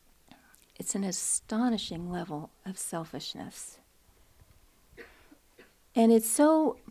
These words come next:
much a part of human nature to think, "Well, that's not my worry. I don't live there. I can't do anything about it. Pakistan is on the other side of the world.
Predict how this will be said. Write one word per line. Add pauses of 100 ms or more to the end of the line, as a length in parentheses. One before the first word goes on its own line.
(320)
much
a
part
of
human
nature
to
think, (580)
"Well,
that's (560)
not
my (380)
worry. (340)
I
don't
live
there.
I
can't
do
anything
about
it. (1400)
Pakistan
is
on
the
other
side
of
the
world.